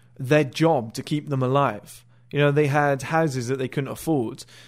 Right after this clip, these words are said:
so they were dependent on having to pay the mortgage. You know, they were dependent on, they got the car on finance, so they're dependent on having to pay those bills for the car.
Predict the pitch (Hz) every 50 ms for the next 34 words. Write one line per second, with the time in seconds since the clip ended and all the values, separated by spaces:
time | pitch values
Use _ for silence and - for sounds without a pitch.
0 | - - - - 143 143 151 151 147 143 139 143 - - 151 151 151 151 143 131
1 | 139 135 139 143 139 135 135 131 127 120 - - - - _ _ _ _ _ _
2 | _ - _ - - 165 165 151 147 147 135 165 160 156 139 139 135 147 165 160
3 | 139 - 117 90 - - - - - - - - _ _ _ _ _ _ _ _
4 | _ _ _ _ - 156 147 143 143 147 147 143 147 147 151 151 139 139 - 151
5 | 160 156 143 147 151 151 143 139 139 135 135 131 - 147 147 147 170 165 151 -
6 | 156 151 139 135 - - 170 160 151 123 113 104 92 - - - 147 143 147 135
7 | 139 - 151 143 143 143 143 135 127 147 151 147 139 127 143 135 - - - -
8 | - - - - - 165 156 151 151 147 143 127 - 160 170 165 151 - - 131
9 | 120 123 - 151 160 135 - - -